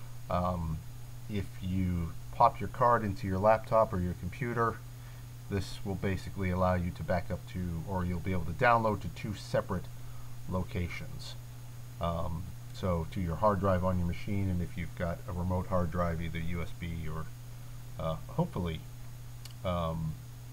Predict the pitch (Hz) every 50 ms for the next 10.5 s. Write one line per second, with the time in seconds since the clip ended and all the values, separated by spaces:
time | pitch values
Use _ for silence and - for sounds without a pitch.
0 | - - - - 98 92 - 87 82 - - - - - - - - - - -
1 | - - - - - 117 117 117 117 113 107 - - - 123 120 120 139 147 143
2 | 139 151 175 185 180 - - - 101 101 98 90 87 90 - - 180 208 - -
3 | - - - - - - 85 80 - - - - - - - - - - - -
4 | - - - - 123 120 120 117 113 110 98 - 151 147 143 135 120 117 110 104
5 | 101 92 92 - 139 139 151 156 - - 147 135 131 135 131 - - 139 127 127
6 | 127 123 120 - - - - - - - - - - - - - - - - -
7 | - - - - - 107 110 110 98 101 110 110 110 107 104 90 110 104 98 101
8 | 101 95 90 - 110 104 104 98 98 98 - - 98 95 90 90 - - - -
9 | 95 90 - - - - - - - - - - - - - - - - - -
10 | - 95 95 95 92 92 92 92 90 87